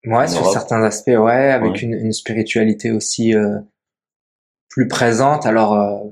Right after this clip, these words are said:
Speaker 1: sans, sans être partisan de, d'un dogme quel qu'il soit, mais
Speaker 2: Ouais.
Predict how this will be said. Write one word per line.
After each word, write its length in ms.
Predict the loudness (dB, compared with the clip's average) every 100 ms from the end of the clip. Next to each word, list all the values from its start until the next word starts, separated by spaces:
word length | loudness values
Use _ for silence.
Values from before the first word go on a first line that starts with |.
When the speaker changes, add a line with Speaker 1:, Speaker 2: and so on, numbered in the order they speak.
| _
Speaker 1:
sans, 300 | -16 -6 -4 -2
sans 280 | 0 2
être 120 | 0 -2
partisan 480 | -6 -2 0 0
de, 340 | 0 0 0 0
d'un 220 | 0 0
dogme 440 | 2 0 0 -2
quel 200 | -2 -4 -2
qu'il 160 | -2
soit, 240 | 0 0 2
mais 140 | 2
Speaker 2:
Ouais. 140 | 0